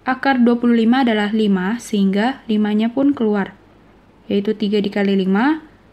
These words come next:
akar tiga dikurangi dengan akar seratus. Di sini akar seratus adalah sepuluh, sehingga menjadi sepuluh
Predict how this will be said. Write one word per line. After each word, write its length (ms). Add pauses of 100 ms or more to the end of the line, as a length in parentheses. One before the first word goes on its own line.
akar 580
tiga 540 (960)
dikurangi 500
dengan 460 (180)
akar 460
seratus. 720 (340)
Di 80
sini 320
akar 320
seratus 480
adalah 400
sepuluh, 560 (720)
sehingga 480
menjadi 480
sepuluh 640